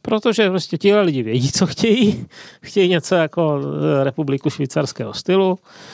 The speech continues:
Eh, dokáží to nějakým způsobem prezentovat, eh,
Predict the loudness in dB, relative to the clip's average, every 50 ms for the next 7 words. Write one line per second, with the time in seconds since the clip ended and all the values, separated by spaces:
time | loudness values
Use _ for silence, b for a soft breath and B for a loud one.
0 | B B B B -4 -2 0 0 0 0 0 0 0 2 2 0 0 0 -2 0
1 | 0 -2 0 2 2 2 2 0 -2 -2 0 0 0 2 0 0 0 -2 -2 -4
2 | -2 -4 -6 -4 -2 -2 0 0 -2 0 0 0 2 2 2 2 0 0 0 0
3 | 0 2 2 0 0 -2 -2 -2 -2